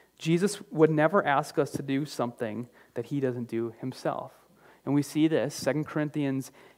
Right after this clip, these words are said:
eight nine, where Paul says, "For you know the grace of our Lord Jesus Christ, that though he was rich,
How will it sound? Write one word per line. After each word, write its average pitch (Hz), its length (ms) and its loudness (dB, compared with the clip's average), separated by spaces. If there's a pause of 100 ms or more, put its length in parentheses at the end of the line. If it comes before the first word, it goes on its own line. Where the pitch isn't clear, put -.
(120)
eight 143 200 2
nine, 131 340 2
where 117 100 2
Paul 127 320 2
says, 120 320 0
"For 139 220 0
you 160 320 0
know 214 220 6
the 156 100 4
grace 156 400 2
of 156 80 0
our 139 140 6
Lord 135 260 2
Jesus 131 300 -6
Christ, - 340 -6
that 139 160 -4
though 151 160 6
he 185 220 0
was 175 240 4
rich, 139 760 -6